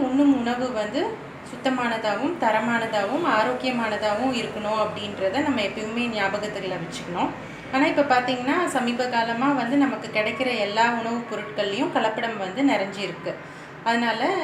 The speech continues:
நம்ம வந்து இன்னைக்கு இந்த வீடியோல ரெண்டு பொருட்களுக்கு, பெருங்காயத்துக்கும் அதுக்கப்புறம் மிளகுக்கும், அஹ், எப்படி கலப்படத்தை கண்டுபிடிக்கலாம் அப்படின்ற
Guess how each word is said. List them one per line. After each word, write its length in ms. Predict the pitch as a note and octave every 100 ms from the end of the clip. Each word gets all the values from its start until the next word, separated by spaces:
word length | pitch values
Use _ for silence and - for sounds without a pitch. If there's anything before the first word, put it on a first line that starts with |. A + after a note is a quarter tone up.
| A#3
நம்ம 200 | A3+ A3+
வந்து 300 | A3+ A3 E4+ A4+
இன்னைக்கு 280 | A3+ B3+ C4+
இந்த 160 | B3+ A#3
வீடியோல 500 | A3+ C4+ C4+ A3+ G3+ D4
ரெண்டு 300 | C4+ A3+ C4
பொருட்களுக்கு, 680 | C#4+ A#3 A#3 - A3 G#3 G#3 -
பெருங்காயத்துக்கும் 840 | G3+ A#3+ A#3+ A#3 - - C4 G4+ F#4+ - - - -
அதுக்கப்புறம் 500 | A#3 A#3+ B3 F#4 D4
மிளகுக்கும், 600 | B3+ C4+ B3 - B3 - - - - -
அஹ், 200 | - G#3 G#3+
எப்படி 280 | A#3 C#4+ D4
கலப்படத்தை 580 | A#3+ A3+ A#3+ A#3 - C4
கண்டுபிடிக்கலாம் 720 | A3+ G#3+ - G#3 G3 G3+ G3
அப்படின்ற 500 | F#3 - A3 G#3+